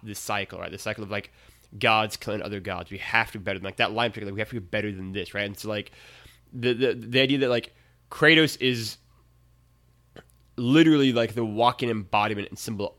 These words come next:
of that, of that thing of, like, not being better than that, uh, literally of, like, letting the rage and the anger and the fury and the fears and paranoia consume you, right? And lead to just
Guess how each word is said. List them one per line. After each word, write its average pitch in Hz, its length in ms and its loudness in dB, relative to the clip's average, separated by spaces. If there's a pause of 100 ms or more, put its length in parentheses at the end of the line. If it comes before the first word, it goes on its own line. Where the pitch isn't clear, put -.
of 98 420 -4
that, 95 460 2
of 113 140 0
that 113 180 2
thing 110 140 -2
of, 98 80 -8
like, 101 280 -6
not 113 360 2
being 104 140 -8
better 92 160 -8
than 90 80 -14
that, 87 160 -12
uh, 90 60 -10
literally 117 320 -2
of, 110 200 -2
like, 110 180 -4
letting 113 240 -2
the 107 100 -4
rage 107 440 -2
and 104 80 -10
the - 100 -4
anger 107 220 2
and 101 80 -6
the 101 40 -8
fury 107 760 -4 (380)
and 107 260 -6
the 104 60 -8
fears 127 640 0
and 104 160 -10
paranoia 113 760 -2 (420)
consume 143 800 0
you, 101 220 -6
right? 107 380 -4 (140)
And 104 440 -2 (340)
lead 117 240 -2
to 120 100 -6
just 113 280 -8